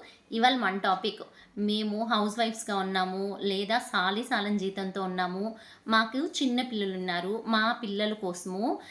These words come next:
కనీసము ఒక టూ ఇయర్స్, త్రీ ఇయర్స్, ఫైవ్ ఇయర్స్ లోపల ఉండేటువంటి పిల్లలు మెచ్యూర్ ఫంక్షన్‌కంతా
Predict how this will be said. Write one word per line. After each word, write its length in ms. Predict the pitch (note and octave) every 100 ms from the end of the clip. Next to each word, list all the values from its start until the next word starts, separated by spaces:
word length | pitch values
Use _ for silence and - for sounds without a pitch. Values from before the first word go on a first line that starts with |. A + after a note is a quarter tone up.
| - -
కనీసము 500 | G#3 G#3 G#3+ G#3+ A3+
ఒక 200 | C4 G#3+
టూ 200 | A3 A3
ఇయర్స్, 400 | G#3 F#3+ F#3+ G#3 G3
త్రీ 120 | G#3
ఇయర్స్, 440 | G#3+ G3 F#3 - G3
ఫైవ్ 340 | G3 G#3+ A3
ఇయర్స్ 200 | A#3 A3+
లోపల 380 | F#3+ G3+ G3+ G3+
ఉండేటువంటి 520 | G3 G3 F#3+ F#3 F3+
పిల్లలు 640 | F#3+ F#3+ F#3+ G3 F#3+ B3+ - - - -
మెచ్యూర్ 340 | A#3+ A#3+ D#4+ D#4
ఫంక్షన్‌కంతా 880 | C#4+ A3 - A3+ G#3 G3+ G3 F#3+